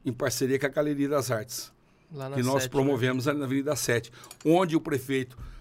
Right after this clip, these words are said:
Speaker 1: fechamos a rua, tamo já estudando pra subir mais uma rua e aumentar. Vamos inaugurar a Casa do Artesão,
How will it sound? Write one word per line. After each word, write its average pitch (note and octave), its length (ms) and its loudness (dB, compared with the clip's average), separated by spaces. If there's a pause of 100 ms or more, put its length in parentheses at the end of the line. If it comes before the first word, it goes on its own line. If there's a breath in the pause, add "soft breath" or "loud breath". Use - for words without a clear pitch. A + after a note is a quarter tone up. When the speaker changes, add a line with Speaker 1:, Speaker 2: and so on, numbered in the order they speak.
(100)
Speaker 1:
fechamos C3+ 440 0
a C3+ 40 2
rua, E3 140 4
tamo F#3+ 400 4
já D3 160 2
estudando C#3 380 -4
pra C#3+ 120 -6
subir C3+ 320 -4
mais C3+ 260 -2
uma C#3+ 200 -4
rua C#3 440 2 (360 loud breath)
e C3 80 -4
aumentar. C3 560 0 (200 loud breath)
Vamos G3 440 2
inaugurar C#3+ 760 6 (260 loud breath)
a A#2 140 2
Casa B2 340 -2
do B2 80 -4
Artesão, B2 600 -4